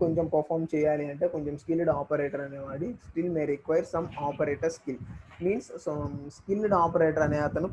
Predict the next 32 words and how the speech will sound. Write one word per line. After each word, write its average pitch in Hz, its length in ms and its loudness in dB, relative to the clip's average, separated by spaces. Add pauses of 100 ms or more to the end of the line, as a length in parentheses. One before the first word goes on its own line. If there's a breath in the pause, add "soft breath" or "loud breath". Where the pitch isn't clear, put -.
కావాలి 143 480 2
ఈ - 20 -8 (120)
capstan 151 400 -4
lathe-ని 151 300 -2 (440)
వర్క్ 143 260 -4
చేయాలి 139 440 4
అంటే 147 200 0 (540)
చెప్తున్నారు. 131 460 -6 (480)
So 175 60 0 (160)
నెక్స్ట్ 160 360 -2 (640)
the 147 100 6 (340)
turret 214 280 4 (140)
of 180 140 6
the 180 80 -2 (100)
capstan 170 420 2
lathe 165 260 2
machine 160 280 -2
is 190 80 -2 (100)
mounted 156 400 2
on 147 80 0 (100)
a - 100 -10
slide 156 280 2 (120)
or 143 100 2 (160)
ram 143 260 -4 (340)
which 165 200 -4
can 180 160 4
be 175 60 6 (100)
moved 190 300 6
longitudinally 175 840 2 (180)
on 156 160 -4
the 151 120 -2
saddle 151 400 0